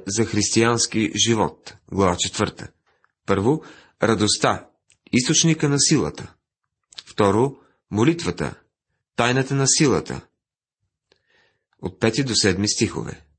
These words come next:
Трето, съзерцанието на Христа, светилището на силата. Стихове осми и девети. И четвърто, в Христа,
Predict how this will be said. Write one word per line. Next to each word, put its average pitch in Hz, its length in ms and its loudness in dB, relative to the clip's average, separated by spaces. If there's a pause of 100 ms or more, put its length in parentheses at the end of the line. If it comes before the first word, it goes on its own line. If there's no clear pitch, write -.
(140)
Трето, 143 460 0 (340)
съзерцанието 143 760 0
на 139 120 0
Христа, 123 520 0 (920)
светилището 156 720 0
на 143 120 -2
силата. 107 600 0 (280)
Стихове 95 440 -2
осми 113 240 0
и 117 40 0
девети. 143 480 0 (480)
И - 60 -8
четвърто, 104 640 0 (400)
в 143 220 0 (200)
Христа, 131 600 0